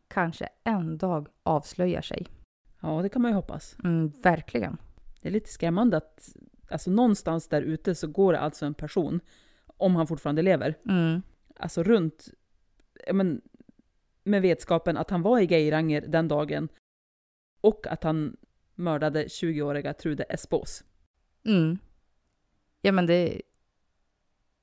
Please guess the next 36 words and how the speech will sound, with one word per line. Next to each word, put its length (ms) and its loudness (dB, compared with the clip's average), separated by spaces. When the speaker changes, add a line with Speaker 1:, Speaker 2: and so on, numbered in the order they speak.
Speaker 1:
det 100 2
är 40 6
skitläskigt. 840 0
Speaker 2:
Ja. 280 0
Någonstans 380 0
går 140 0
det 100 0
alltså 160 -4
runt 200 -2
en 100 -2
mördare. 360 -2
Och 100 -6
det 80 0
är 20 -2
s-, 360 -14
säkert 240 -4
inte 140 -4
bara 120 2
en. 280 0
Alltså, 280 -4
Speaker 1:
Nej, 220 6
det 120 2
finns 280 0
ju 60 6
Speaker 2:
så, 160 8
Speaker 1:
hur 140 -8
Speaker 2:
men 280 4
Speaker 1:
många 200 2
som 180 0
helst. 240 2
Men 100 0
man 120 2
tänker 320 2
att, 140 -4
alltså, 320 2
oftast 800 -2